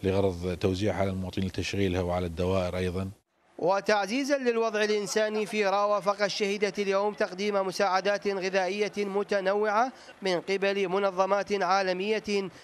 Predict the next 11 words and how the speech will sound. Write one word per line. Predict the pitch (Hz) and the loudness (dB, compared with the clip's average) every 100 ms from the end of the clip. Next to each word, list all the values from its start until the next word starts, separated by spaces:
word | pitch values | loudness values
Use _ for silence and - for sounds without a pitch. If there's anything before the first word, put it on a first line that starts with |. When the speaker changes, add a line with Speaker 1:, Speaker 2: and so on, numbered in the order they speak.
| - | -10
Speaker 2:
منها | 190 202 185 202 | -4 0 2 2
منظمة | 180 180 196 196 196 190 | 2 0 2 2 2 0
الإغاثة | 196 180 185 190 202 185 190 | 0 0 0 0 0 0 -2
النرويجية، | 185 185 196 220 196 185 175 156 - - - | 0 0 0 -4 -4 -2 0 0 -4 -16 -4
والتي | 175 180 170 165 | -2 0 0 -2
شملت | 151 180 196 190 180 | -2 -2 0 0 0
أكثر | 190 185 190 185 | -2 -2 0 0
من | 180 180 | 0 0
ألف | 185 180 180 | -2 -4 -4
سلة | 190 196 190 190 | -2 0 0 -2
غذائية | 185 180 180 170 202 202 220 220 240 | -2 0 0 0 -2 -2 -2 -2 -4